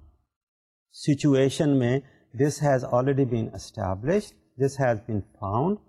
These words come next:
the evidence is there، تھیوری بن سکتی ہے، لاجک بن سکتا ہے، اس لیے you are making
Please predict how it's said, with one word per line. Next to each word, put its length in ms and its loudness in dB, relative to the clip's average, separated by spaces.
the 200 0
evidence 520 0
is 340 -6
there، 200 2
تھیوری 460 4
بن 200 0
سکتی 500 -2
ہے، 140 2
لاجک 480 0
بن 240 -4
سکتا 440 -6
ہے، 140 0
اس 220 0
لیے 320 4
you 120 6
are 380 -2
making 320 0